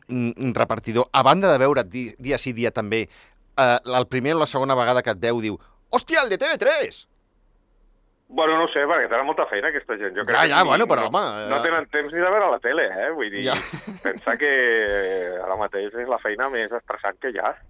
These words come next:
Speaker 1: Ja.
Speaker 2: Aquests, aquests tios no paren.
Speaker 1: Ja, ja, ja,
Speaker 2: I
Speaker 1: ja.
Speaker 2: van a full.
Speaker 1: Bueno, bueno.
Speaker 2: Van a full. I, i, i ja et dic jo que no paren, eh? Perquè, escolta, aquí,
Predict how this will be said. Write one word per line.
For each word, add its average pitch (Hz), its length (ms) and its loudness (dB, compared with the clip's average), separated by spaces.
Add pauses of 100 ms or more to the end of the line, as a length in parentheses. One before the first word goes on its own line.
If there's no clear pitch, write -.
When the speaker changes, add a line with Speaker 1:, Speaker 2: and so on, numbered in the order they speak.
(160)
Speaker 1:
Ja. 101 160 -2 (720)
Speaker 2:
Aquests, - 440 -12
aquests - 280 -12
tios 90 300 -10
no 113 140 -8
paren. 98 280 -2 (140)
Speaker 1:
Ja, 117 100 -8
ja, 135 220 -6
ja, 123 80 -4
Speaker 2:
I 76 160 -8
Speaker 1:
ja. 69 240 -12 (220)
Speaker 2:
van 92 120 -6
a 98 40 -6
full. 110 280 -8 (540)
Speaker 1:
Bueno, 135 200 -8
bueno. 135 200 -6 (240)
Speaker 2:
Van - 120 -16
a 78 40 -18
full. 123 320 -10
I, 78 320 -14 (480)
i, 71 260 -20 (220)
i - 80 -14
ja 107 80 -4
et 92 80 -16
dic 107 160 -6
jo 98 80 -2
que 98 80 -4
no 95 100 -6
paren, 135 320 -4
eh? 127 220 -12
Perquè, 90 240 -6
escolta, 95 300 -12
aquí, 98 320 -14